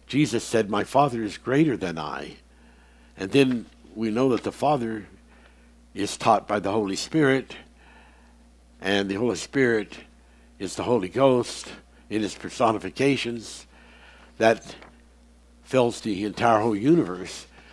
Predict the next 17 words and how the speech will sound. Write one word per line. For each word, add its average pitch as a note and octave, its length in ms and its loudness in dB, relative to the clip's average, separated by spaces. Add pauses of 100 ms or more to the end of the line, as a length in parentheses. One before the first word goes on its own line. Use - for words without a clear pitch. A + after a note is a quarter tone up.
(260)
Even C3+ 280 2
if - 120 -6
you B2 120 0
go A#2 180 0
to F#2+ 160 -4
hell, G#2+ 480 2
the F#2 140 -6
Bible G#2+ 320 2
says G#2+ 320 -4
that F#2 200 -4
God G#2 300 2
is E2 160 -16
there F2+ 500 -2 (640)
by A2+ 160 6
the E2+ 120 -4
Holy E2+ 280 -6
Ghost. - 480 -12